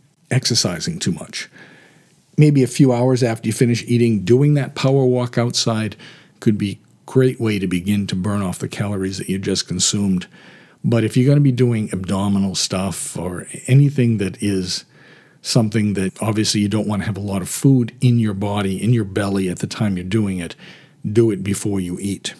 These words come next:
And the final thing is I make sure, for me personally, that I do not drink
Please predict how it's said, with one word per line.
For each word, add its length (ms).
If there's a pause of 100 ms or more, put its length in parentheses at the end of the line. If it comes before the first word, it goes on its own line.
(460)
And 120
the 40
final 380
thing 260
is 120
I 160
make 300
sure, 400
for 220
me 320
personally, 800 (400)
that 120
I 320
do 300
not 580
drink 420